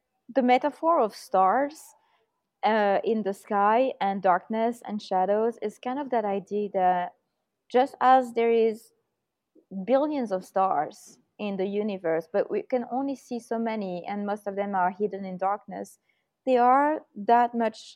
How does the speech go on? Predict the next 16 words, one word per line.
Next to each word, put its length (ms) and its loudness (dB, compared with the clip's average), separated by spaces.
of 380 4
incredible, 920 -2
strong 720 0
women 560 -2
that 120 2
have 180 -2
existed 580 -6
in 140 -6
history. 420 -6
We 120 -4
just 320 -6
pick 140 0
five, 580 -2
but 140 -6
there 160 4
is 220 0